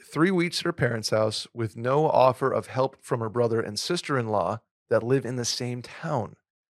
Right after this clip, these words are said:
This seems to be a theme for any type of responsibility for her parents, like airplane pickups, pre-party assistance, errand running, et cetera. My girlfriend is aware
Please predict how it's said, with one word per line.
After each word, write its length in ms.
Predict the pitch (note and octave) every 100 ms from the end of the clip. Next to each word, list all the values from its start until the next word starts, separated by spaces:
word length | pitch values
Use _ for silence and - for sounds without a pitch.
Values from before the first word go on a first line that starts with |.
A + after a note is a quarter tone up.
| _ _ -
This 140 | C#3
seems 240 | - D3+ B2+
to 80 | B2
be 120 | B2
a 60 |
theme 400 | A2 - C#3 C#3
for 200 | B2 A2+ -
any 180 | D3 E3
type 220 | C#3 A#2
of 60 | G#2+
responsibility 580 | G2+ A2+ G2+ - G2
for 200 | F2 E2+
her 80 | G2
parents, 440 | - - G1+ - - _ _ _
like 160 | F#2+ A2
airplane 380 | C#3+ - D3
pickups, 520 | B2+ C#3 C#3 C#3 - - _ _ -
pre-party 380 | C#3 A#2+ A#2 A2
assistance, 680 | - D#3 - D3 C3+ - -
errand 280 | C3 C#3+ B2+
running, 280 | B2+ C3 -
et 80 | -
cetera. 420 | - D#3+ D#3+ D#3 - - - _ _ -
My 100 | A2+
girlfriend 600 | A#2 D#3+ D#3 E3 D#3 D3
is 140 | A#2+ A2
aware 460 | A2 A#2 A#2 A#2